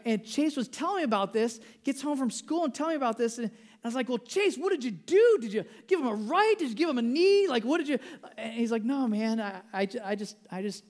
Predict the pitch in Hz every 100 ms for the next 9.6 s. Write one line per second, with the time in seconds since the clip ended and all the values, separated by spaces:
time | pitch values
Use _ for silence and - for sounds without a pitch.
0 | _ - 233 339 185 143 151 151 175 170
1 | 175 170 - _ - 254 208 214 180 175
2 | 175 180 - 220 220 - 240 233 180 175
3 | - 156 - 208 277 226 156 208 208 202
4 | 233 285 214 170 156 151 147 143 135 -
5 | _ _ 190 190 190 175 - _ _ _
6 | _ 185 175 214 226 208 - - 156 135
7 | 156 196 - - _ - - - 196 233
8 | 294 277 - 185 160 165 196 254 285 -
9 | - - 262 240 269 247